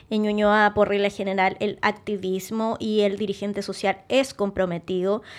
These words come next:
trabaja activamente y esa es una de las grandes conquistas, ¿no? La protección patrimonial de algunos territorios.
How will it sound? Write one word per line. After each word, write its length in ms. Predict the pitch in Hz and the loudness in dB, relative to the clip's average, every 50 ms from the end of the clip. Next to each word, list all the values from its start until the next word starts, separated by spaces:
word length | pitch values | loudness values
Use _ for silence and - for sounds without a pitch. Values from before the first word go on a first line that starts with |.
| - - _ _ | -20 -20 _ _
trabaja 440 | - 214 208 208 208 208 - 226 | 4 6 6 6 6 4 2 0
activamente 920 | 202 202 - - 208 208 214 214 220 226 226 233 233 233 - 269 269 285 - - | -4 -2 0 2 4 4 4 4 2 2 0 0 -2 0 0 0 0 0 0 -4
y 340 | - 226 233 240 247 - - _ _ _ _ _ _ _ _ _ _ _ _ _ - | -4 -4 -4 -4 -6 -8 -10 _ _ _ _ _ _ _ _ _ _ _ _ _ 0
esa 320 | 262 330 320 - - 320 | 2 2 2 4 4 4
es 120 | 311 302 302 | 4 4 4
una 200 | 302 311 311 311 | 4 4 6 4
de 100 | 311 302 | 4 4
las 300 | 302 302 302 285 294 - | 6 6 4 4 2 2
grandes 560 | 269 285 285 302 311 320 320 311 339 320 330 | 4 4 6 6 6 4 4 2 2 0 0
conquistas, 720 | - - 311 294 294 - 571 427 - - - 196 196 202 | 0 2 2 2 4 4 4 4 4 4 0 -2 0 0
¿no? 360 | 202 202 208 220 254 294 339 370 | 0 0 2 2 2 2 2 2
La 180 | 302 254 233 | 2 2 2
protección 640 | 214 226 220 208 208 208 - - - - 233 240 254 | 2 0 0 0 -2 -4 -4 -6 -2 0 2 2 2
patrimonial 720 | 254 277 269 262 262 254 240 220 214 214 214 214 226 247 254 | 2 0 0 0 0 0 0 0 0 0 0 0 0 0 0
de 40 | |
algunos 300 | 262 247 214 214 220 226 | 0 0 0 -2 -2 -2
territorios. 540 | - 269 262 285 311 - - - - - 185 | -2 -4 -4 -2 -2 -2 -2 -2 -2 -4 -8